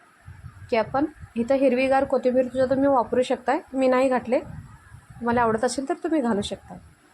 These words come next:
तर व्यवस्थित ह्याला चेचणीच्या मदतीनं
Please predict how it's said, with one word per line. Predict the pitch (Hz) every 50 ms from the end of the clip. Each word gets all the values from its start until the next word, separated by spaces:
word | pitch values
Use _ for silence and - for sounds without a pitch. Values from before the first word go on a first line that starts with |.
| _ _ - - _ -
तर | - 233
व्यवस्थित | 233 233 226 233 240 233 277 247
ह्याला | 254 269 269 277 339 - - - 240 233 _ _ - - _ _ _ - _ _ - _ _ _ - - - - -
चेचणीच्या | - 269 254 254 - 226 240 240 233 277 262
मदतीनं | 254 254 233 240 233 254 254 277